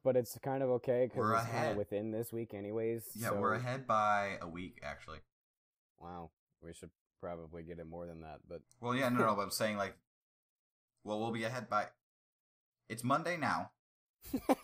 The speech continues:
Speaker 2: The episode we did
Speaker 1: Yeah.
Speaker 2: last week is going up next Monday.
Speaker 1: Okay.
Speaker 2: So,
Speaker 1: So we'll be
Speaker 2: we're ahead by, like, three weeks, actually.
Speaker 1: I don't know
Speaker 2: It
Speaker 1: how to
Speaker 2: depends
Speaker 1: do
Speaker 2: how
Speaker 1: it.
Speaker 2: you measure it.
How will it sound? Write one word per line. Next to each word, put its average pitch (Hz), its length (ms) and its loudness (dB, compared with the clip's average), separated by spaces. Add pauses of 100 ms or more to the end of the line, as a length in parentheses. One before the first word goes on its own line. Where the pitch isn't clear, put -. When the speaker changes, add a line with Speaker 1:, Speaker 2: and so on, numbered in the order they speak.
(300)
Speaker 2:
The 147 120 4
episode 175 380 6
we 147 80 -2
did - 120 2
Speaker 1:
Yeah. - 60 4
Speaker 2:
last 131 360 4
week 87 240 -6
is 98 160 -8
going 107 320 2
up - 280 -2 (120)
next 117 360 -2
Monday. 67 300 -8 (800)
Speaker 1:
Okay. 95 380 -2 (160)
Speaker 2:
So, 101 580 -2
Speaker 1:
So 95 280 -8
we'll 92 140 -4
be 95 140 -6
Speaker 2:
we're 107 120 4
ahead 113 220 0
by, 107 120 2
like, 95 180 -2
three 90 200 -8
weeks, 78 240 -10
actually. 69 360 -10 (1200)
Speaker 1:
I 95 100 -14
don't 95 160 -10
know 78 120 -10
Speaker 2:
It 87 80 -8
Speaker 1:
how - 60 -4
to 120 60 -6
Speaker 2:
depends 160 280 -2
Speaker 1:
do 143 60 4
Speaker 2:
how 135 60 4
Speaker 1:
it. 135 60 -2
Speaker 2:
you 127 60 -2
measure 107 360 0
it. - 120 -10